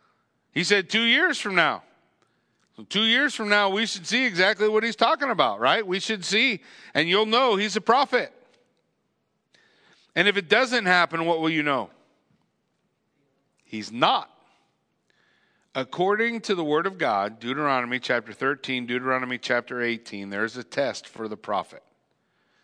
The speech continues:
The prophet of God is never wrong. If he is wrong, God says, "He's not my prophet.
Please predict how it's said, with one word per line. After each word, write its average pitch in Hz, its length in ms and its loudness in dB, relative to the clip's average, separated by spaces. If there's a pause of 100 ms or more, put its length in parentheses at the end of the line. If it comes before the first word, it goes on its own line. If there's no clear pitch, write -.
(420)
The 98 100 -18
prophet 107 480 -2
of 131 140 -6
God 82 440 -4 (480)
is 101 580 -6 (600)
never 92 720 -8 (560)
wrong. 95 380 -6 (1500)
If 131 220 -2
he 151 160 -2
is 156 200 -4
wrong, 139 500 -2 (1600)
God 107 320 -2
says, 92 560 -8
"He's 107 340 -12
not 113 280 -4
my 110 200 -2
prophet. 101 520 -4